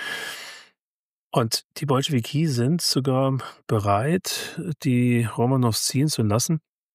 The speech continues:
Aber George macht einen,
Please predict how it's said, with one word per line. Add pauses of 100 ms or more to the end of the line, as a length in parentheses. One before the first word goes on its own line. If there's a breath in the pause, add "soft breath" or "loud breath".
(720 soft breath)
Aber (380)
George
macht
einen,